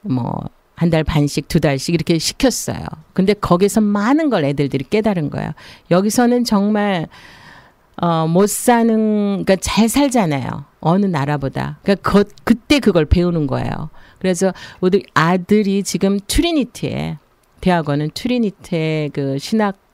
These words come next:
어, 대학원을 다녀요. 그래서 내년에 목회학,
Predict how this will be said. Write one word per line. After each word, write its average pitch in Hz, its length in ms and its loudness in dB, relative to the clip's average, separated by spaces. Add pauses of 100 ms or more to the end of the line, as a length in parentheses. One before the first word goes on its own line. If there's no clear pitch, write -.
(180)
어, - 220 -6
대학원을 139 540 0
다녀요. 151 560 -4 (480)
그래서 180 340 0
내년에 190 920 2
목회학, 190 720 2